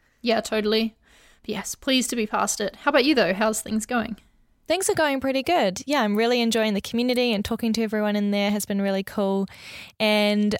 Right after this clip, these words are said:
Speaker 2: I have, like, a lot of things in my mind that I really want to work on for my newsletter and for my personal website. And I'm at the point where I've got so many ideas that I just need to,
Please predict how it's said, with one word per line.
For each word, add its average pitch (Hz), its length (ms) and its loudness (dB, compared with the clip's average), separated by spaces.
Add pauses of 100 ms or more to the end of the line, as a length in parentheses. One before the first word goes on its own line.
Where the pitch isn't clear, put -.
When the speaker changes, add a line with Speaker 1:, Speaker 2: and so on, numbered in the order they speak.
(120)
Speaker 2:
I 220 720 2
have, 311 400 -2
like, 320 280 0
a 240 100 2
lot 226 240 2
of 262 140 0
things 226 460 0
in 240 80 2
my 220 160 2
mind 202 460 0
that 220 100 2
I 208 100 2
really 202 440 0
want 190 320 -2
to 190 420 0 (500)
work 202 360 0
on 294 240 -2
for 214 180 -2
my 190 280 2
newsletter 196 440 0
and 311 320 0
for 208 80 -2
my 196 160 0
personal 202 480 -2
website. 247 640 -2 (440)
And 226 560 2 (460)
I'm 254 220 2
at 269 80 -2
the 311 80 -4
point 285 300 -2
where 247 160 2
I've 220 100 0
got 220 160 -2
so - 320 0
many 269 240 0
ideas 240 400 0
that 226 140 0
I 220 100 2
just 214 300 -4
need 233 240 -2
to, 208 320 0